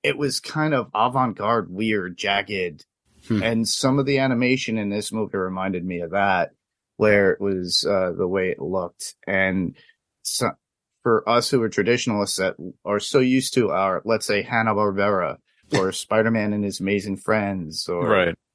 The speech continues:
Speaker 1: or whatever, you're used to those cartoon styles, and then they start changing it a little bit. Kind of like if you look at an anime from Japan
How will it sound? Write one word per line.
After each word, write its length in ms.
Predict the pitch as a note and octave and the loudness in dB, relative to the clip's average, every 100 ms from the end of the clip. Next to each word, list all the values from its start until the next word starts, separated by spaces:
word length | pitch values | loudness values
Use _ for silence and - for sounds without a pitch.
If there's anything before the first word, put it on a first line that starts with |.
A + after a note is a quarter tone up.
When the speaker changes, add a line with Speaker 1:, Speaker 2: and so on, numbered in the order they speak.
| _ - | _ -2
Speaker 1:
or 200 | B2 A#2 | 0 2
whatever, 520 | A2+ A#2 G#2 F#2+ - _ _ _ _ _ | 2 2 0 -4 -6 _ _ _ _ _
you're 140 | C#3+ | 0
used 340 | D3 E3 G3 - | 2 2 0 0
to 80 | D3+ | 2
those 240 | C#3+ B2 | 2 0
cartoon 420 | - A#2+ - C3 | -2 -2 2 0
styles, 480 | C#3+ B2 G#2 F#2+ G2 | 2 2 2 0 -4
and 100 | A2 | -6
then 140 | G#2+ | -4
they 140 | A2 G#2+ | -2 -2
start 320 | - A#2 G2+ | -2 -2 -2
changing 520 | - G#2 G#2+ A#2+ A2 | -6 -4 -4 -4 -6
it 80 | F2 | -8
a 40 | |
little 200 | D#2 D2 | -10 -12
bit. 140 | D#2+ E2+ | -12 -6
Kind 180 | F#3+ A#3 | -2 -2
of 100 | G#3+ | 0
like 220 | F#3 D3 | 0 0
if 120 | C#3 | -2
you 140 | C3+ A#2 | -2 -2
look 180 | A#2+ A#2 | -2 2
at 200 | A2+ G2+ | 2 2
an 100 | F#2+ | -2
anime 480 | F#2 A#2+ G#2+ F2+ D#2+ | 0 0 0 -2 -6
from 200 | - F2+ | -8 -8
Japan 580 | D2+ F#2 B2 - G2+ | -6 -2 -2 -2 -8